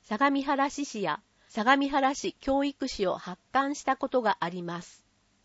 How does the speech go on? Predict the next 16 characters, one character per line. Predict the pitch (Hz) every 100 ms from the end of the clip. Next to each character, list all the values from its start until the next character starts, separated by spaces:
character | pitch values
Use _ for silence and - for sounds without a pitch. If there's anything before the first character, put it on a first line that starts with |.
| _ _ _ _ _ _ _ _ _ _ _ _ _ _ _
九、 | - 294 214 - _ _ _ _ _ _ -
過 | 320
去 | 381
に | 302 269
発 | 220 _ -
刊 | 220 226
し | -
た | - 208 - _
相 | 226 277
模 | 302
原 | 302 302 302
市 | 262
議 | 277
会 | - 277 262
誌 | -
は | 180 160